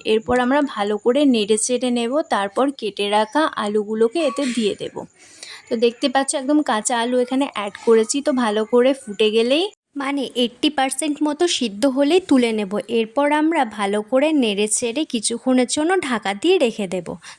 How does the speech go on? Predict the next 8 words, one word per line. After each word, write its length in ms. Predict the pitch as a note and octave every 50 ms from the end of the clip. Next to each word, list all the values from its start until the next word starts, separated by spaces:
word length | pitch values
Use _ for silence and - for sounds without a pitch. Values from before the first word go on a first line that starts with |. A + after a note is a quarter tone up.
| _ -
তো 60 | A#3+
দেখতেই 380 | A3 C4+ C4 C4+ _ - D4
পাচ্ছ 360 | C4+ - C4+ C4+ C4 - - D4
ভালো 300 | C#4 A#3 C4 B3 B3 A#3+
করে 220 | - B3 B3 B3+
নাড়ছি 520 | B3 A#3+ A3 G#3+ A3 - - - - B3
আর 160 | A3 A3 A3 A3
কি। 220 | A3 B3+ D4 F4